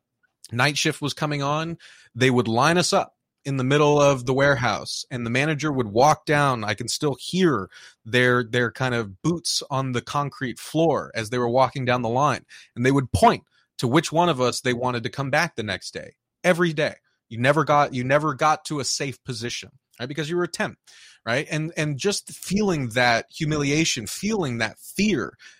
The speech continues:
of, "Shit, I screwed up that one time today. I mi-, I didn't make my quota," right? I, I messed up one shipment. Is that gonna mean that now suddenly I'm gonna have to go back to the temp agency and figure out how I'm gonna pay for food, right?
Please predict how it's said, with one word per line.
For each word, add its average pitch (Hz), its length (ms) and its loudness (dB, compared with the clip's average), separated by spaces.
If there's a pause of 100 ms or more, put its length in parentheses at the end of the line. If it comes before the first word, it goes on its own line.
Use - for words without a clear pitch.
(140)
of, 131 460 2 (480)
"Shit, - 360 2
I 113 120 -2
screwed 170 360 2
up 170 200 4
that 135 180 0
one 143 180 0
time 139 220 -2
today. 107 160 0
I 101 120 0
mi-, 131 220 -4
I 131 80 0
didn't 143 260 0
make 135 260 2
my 131 160 0
quota," 143 360 0
right? 107 220 0
I, 113 300 0
I 110 40 -2
messed 127 380 -4
up 139 240 0 (300)
one 135 200 0
shipment. 127 520 -2
Is 98 140 -10
that 127 180 0
gonna 131 160 -6
mean 131 280 -6
that 117 140 -4
now 123 220 -2
suddenly 139 480 -2
I'm 113 100 -6
gonna 120 100 -4
have 117 100 -4
to 113 60 -12
go 120 220 0
back 113 420 0
to - 100 -16
the 113 100 -16
temp 185 260 -4
agency 110 460 -4
and 117 240 -8
figure 117 280 -2
out 120 180 0
how 110 180 -4
I'm 113 60 -10
gonna 113 120 -8
pay 131 220 -6
for - 160 -12
food, 220 360 0 (400)
right? 123 260 2